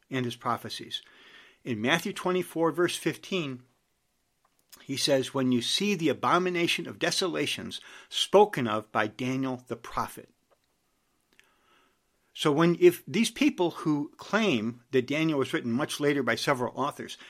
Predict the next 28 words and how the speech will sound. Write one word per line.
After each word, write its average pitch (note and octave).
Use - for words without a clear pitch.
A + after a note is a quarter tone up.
they're C4
not C#4+
just -
undermining C3
the A#2+
authenticity A#2
of A#2+
the G#2+
Bible. A2
They're A#3+
directly B2+
rejecting B2+
Christ -
himself A2
when G#2+
they G2
say A#2
this. G2
And D#3
they F#3+
want G3
you A3
to F3
d-, A#2+
reject A#2+
Christ A#2+
himself G2+
too, A2+